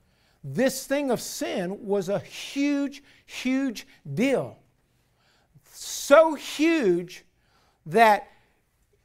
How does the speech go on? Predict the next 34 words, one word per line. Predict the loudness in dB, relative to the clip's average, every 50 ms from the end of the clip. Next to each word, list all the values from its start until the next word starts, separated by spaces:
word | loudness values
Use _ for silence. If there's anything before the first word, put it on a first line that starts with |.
| _ _ _ _ _ _ _ _ 0
even | 4 6 6 6 6 6
at | 6 8 10
Adam | 10 10 10 8 6 2
and | 2 2
Eve, | 2 4 4 4 4
an | 4 4 4
animal | 4 4 4 2 2 2
had | 2 2 2 2
to | 2
be | 0 -2 -2
killed | -2 -2 -2 -2 -2
and | -2 -2
blood | 0 0 0 0
had | 0 0 -2 -4
to | -4
be | -6 -8 -8
spilt | -10 -10 -8 -6 -4 -4 -4 -6
in | -6 -6
order | -6 -6 -6 -6 -6
to | -10 -10
cover | -8 -6 -6 -6 -6 -6
the | -10
sin | -10 -10 -10 -10 -10 -8 -10 -10
so | -10 -8 -8
that | -8 -8 -8
he | -8 -10
could | -10 -12 -14
still | -10 -6 -6 -6 -6 -6 -10 -16 -6
have, | -2 -2 -2 -2 -4 -10 -20 -20 -8
have | -6 -4 -4 -4
fellowship | -2 -2 -2 -2 -2 -4 -6 -4 -4 -4 -4 -4
or | -6 -4
have | -2 -2 -2 0
a, | -2 -2